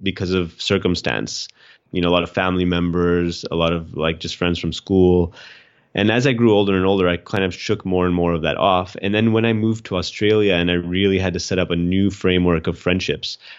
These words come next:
I realized how many old friendships, like, when I went back to Canada, I realized how many old friendships were there just because of complacency or because of, you know, the fact that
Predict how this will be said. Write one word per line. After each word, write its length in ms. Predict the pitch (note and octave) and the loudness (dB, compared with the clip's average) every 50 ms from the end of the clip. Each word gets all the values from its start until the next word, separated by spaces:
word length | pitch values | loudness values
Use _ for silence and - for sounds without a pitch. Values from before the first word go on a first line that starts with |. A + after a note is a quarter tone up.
| - - | -8 -2
I 80 | - F#2+ | 2 4
realized 560 | G2+ G2+ G#2 A2+ A2 G#2+ G2+ G2+ G2 G2 - | 4 6 6 6 6 4 4 2 0 0 -2
how 180 | G#2 G#2+ G#2 | -2 -2 0
many 200 | A2 A#2 A#2 A2+ - | 0 0 0 -2 -4
old 260 | - D#2 F#2 F#2+ F2 | -2 -2 -2 -2 -4
friendships, 580 | - F2+ F2 F2 F2 - F2+ E2+ - - - - - | -4 -4 -4 -4 -4 -4 -6 -6 -6 -10 -14 -6 -6
like, 140 | F#2 F2+ F#2+ | 0 2 2
when 100 | F#2+ G#2 | 2 2
I 20 | |
went 220 | G2+ F#2+ F2+ D#2+ | 2 0 0 0
back 340 | E2+ F2+ F#2+ F2+ F2 E2+ - - | 0 0 0 0 -2 -4 -8 -14
to 100 | - - | -20 -14
Canada, 340 | - F2+ F2 F2+ F#2 E2 F2 | -8 -6 -4 -4 -2 -2 -2
I 60 | E2 | -2
realized 460 | E2 F2 F#2+ G2+ F#2+ F2+ F2+ E2 - | 0 0 0 0 0 0 -2 -4 -6
how 140 | - G2+ G2 | -6 -4 -2
many 220 | G2+ G#2 G2+ F#2+ | -2 0 -2 -2
old 240 | B1+ C#2+ F#2 F#2 F2+ | 0 0 0 0 -2
friendships 680 | - - F#2 F#2 F#2+ F2+ - F2 E2+ - - - - - _ _ _ _ _ _ - | -2 -2 0 0 0 0 -2 -4 -4 -4 -6 -10 -14 -16 _ _ _ _ _ _ 0
were 160 | G2 G2+ F#2+ | 0 2 2
there 340 | E2+ G2 G2 G2 F#2+ F#2 F2 | 4 2 4 4 4 2 0
just 340 | F2 - - G#2 - - | -2 -4 -4 -4 -4 -4
because 240 | - A#2+ A2 B2 G#2 | -6 -4 -2 0 -2
of 120 | G#2 F2 - | -2 -4 -4
complacency 640 | - F#2+ E2 - - F2 F2 - F#2+ E2+ - - F2+ | -4 -6 -2 0 0 0 0 0 -2 -4 -2 -2 -2
or 60 | F2+ | -2
because 260 | D#2+ E2+ - F#2+ E2+ | -2 -2 -2 -2 -2
of, 180 | F2 E2 E2 - _ _ _ - | -2 -4 -4 -8 _ _ _ -4
you 100 | E2+ F2+ | -2 0
know, 280 | E2+ E2 D#2 D2 C2 - - - - _ _ - | 2 2 2 0 -2 -4 -8 -14 -20 _ _ -10
the 60 | - | -8
fact 360 | - - F2+ E2+ E2 - - | -4 -2 -2 -2 -4 -4 -2
that 300 | - D#2+ D#2 D2 D#2 - | 0 0 0 0 -2 -6